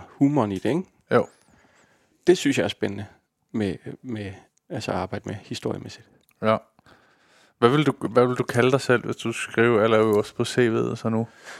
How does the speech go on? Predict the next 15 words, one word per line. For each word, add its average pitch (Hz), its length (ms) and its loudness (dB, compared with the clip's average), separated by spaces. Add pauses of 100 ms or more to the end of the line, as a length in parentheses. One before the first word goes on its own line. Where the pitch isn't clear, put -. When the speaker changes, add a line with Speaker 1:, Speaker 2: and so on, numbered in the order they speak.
(880)
Speaker 1:
Ja, 92 120 0 (220)
det 131 100 2
ved 117 140 -2
jeg - 120 -6
sgu - 160 -8
ikke. 107 160 -8 (600)
Speaker 2:
<laughs> - 460 4
Speaker 1:
Øh. 113 360 2 (680)
Speaker 2:
Kreativ 131 580 2
visevært. 139 540 2 (360)
Speaker 1:
Ja, 143 140 6 (340)
ja. 139 140 2 (400)
Øh. 127 120 8 (1300)
Altså, 139 300 4 (240)
øhm, 120 440 0